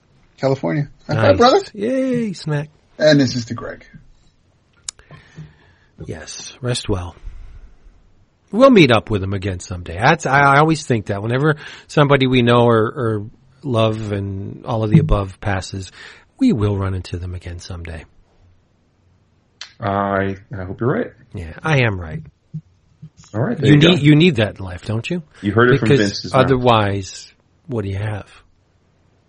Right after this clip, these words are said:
Speaker 2: Right? I wanna see my dad again someday. We all do, right? That's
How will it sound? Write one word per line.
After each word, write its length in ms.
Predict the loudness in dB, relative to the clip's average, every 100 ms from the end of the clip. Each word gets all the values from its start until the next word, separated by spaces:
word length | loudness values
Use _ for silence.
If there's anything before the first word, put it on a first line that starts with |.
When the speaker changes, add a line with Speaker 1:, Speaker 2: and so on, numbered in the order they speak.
| _ _ _
Speaker 2:
Right? 240 | -10 -10 _
I 80 | -2
wanna 160 | 0 2
see 140 | 2
my 100 | 4
dad 300 | 6 6 6
again 240 | 4 2
someday. 400 | 2 -2 0 -2
We 120 | 0 2
all 200 | 4 2
do, 160 | -2
right? 360 | -4 -8 -8 -10
That's 500 | -12 -12 -14 -16 -18